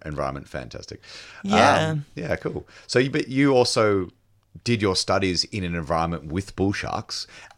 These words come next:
Speaker 1: and with saltwater crocodiles.
Speaker 2: Yes, correct. Well, we have to also count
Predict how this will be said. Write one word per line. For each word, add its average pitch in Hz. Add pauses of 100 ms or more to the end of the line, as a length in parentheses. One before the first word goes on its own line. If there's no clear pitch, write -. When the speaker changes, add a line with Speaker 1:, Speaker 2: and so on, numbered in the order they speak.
Speaker 1:
and 85
with 82
saltwater 73
crocodiles. 64
Speaker 2:
Yes, 156
correct. 190 (400)
Well, 214
we 233
have 247
to 220
also 185
count -